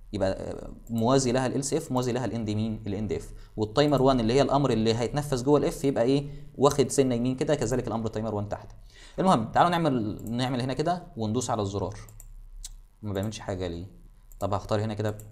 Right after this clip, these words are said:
برضو ما بيعملش حاجه ليه؟ واحنا عملنا حاجه غلط؟ لا، احنا ما عملناش حاجه غلط. احنا قلنا له شغل التايمر، بس هل قلنا له خلي التايمر ده يعرض حاجه، يضيف حاجه، يظهر لي حاجه؟ ما عملناش كده. كل اللي انا عملته قلت له شغل التايمر، ما احنا عارفين ان التايمر بيشتغل في الباك جراوند اصلًا.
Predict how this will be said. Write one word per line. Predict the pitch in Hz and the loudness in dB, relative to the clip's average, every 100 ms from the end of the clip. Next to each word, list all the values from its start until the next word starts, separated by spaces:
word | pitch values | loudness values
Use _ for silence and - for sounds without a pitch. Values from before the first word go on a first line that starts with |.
| - - - | -20 -20 -18
برضو | 85 95 92 90 | -8 -8 -6 -8
ما | 80 | -8
بيعملش | 85 95 | -10 -10
حاجه | - 85 82 | -12 -14 -12
ليه؟ | 90 101 | -6 -4
واحنا | 98 113 | -4 -2
عملنا | 98 104 127 | -2 -2 -2
حاجه | 127 135 | -2 -2
غلط؟ | 156 143 - - | 0 -2 -6 -6
لا، | 104 - - - - | -2 -2 -6 -18 -20
احنا | - 104 | -8 -4
ما | |
عملناش | 98 95 | -4 -4
حاجه | 104 | -6
غلط. | 92 - - - - - - - 135 | -8 -10 -20 -20 -20 -20 -20 -6 -2
احنا | 165 165 | 2 4
قلنا | 180 | 4
له | 214 | 4
شغل | 196 170 | 4 2
التايمر، | 143 131 101 - - - | 2 0 -2 -4 -8 -4
بس | 135 160 | -2 0
هل | 175 | 0
قلنا | 151 160 147 | 0 0 0
له | - | 0
خلي | - 160 | 0 0
التايمر | 151 151 143 | 0 0 0
ده | 113 123 110 117 | 0 -2 -2 -2
يعرض | 127 120 101 | 0 0 -2
حاجه، | 113 107 98 104 104 101 | -2 0 2 2 2 2
يضيف | 95 104 131 - | 0 2 0 0
حاجه، | - 110 104 104 104 | -2 -2 0 2 2
يظهر | 107 107 131 135 | 2 2 2 4
لي | 107 | 2
حاجه؟ | 101 110 101 104 87 | 2 0 2 0 0
ما | 120 | 0
عملناش | 110 117 139 156 | 2 0 -2 -4
كده. | - 165 - - - - | -6 -10 -12 -18 -8 4
كل | |
اللي | 190 | 6
انا | 190 | 8
عملته | 170 185 180 | 6 4 2
قلت | 156 | 2
له | 180 | 2
شغل | 180 160 | 4 4
التايمر، | 156 147 123 | 6 4 4
ما | |
احنا | 110 120 | 2 2
عارفين | 110 156 | 2 2
ان | 156 | 0
التايمر | 143 151 | 2 0
بيشتغل | 131 - 147 | 0 2 4
في | 147 | 4
الباك | 135 | 0
جراوند | 147 151 147 | 2 2 4
اصلًا. | 135 - 87 | 2 0 -4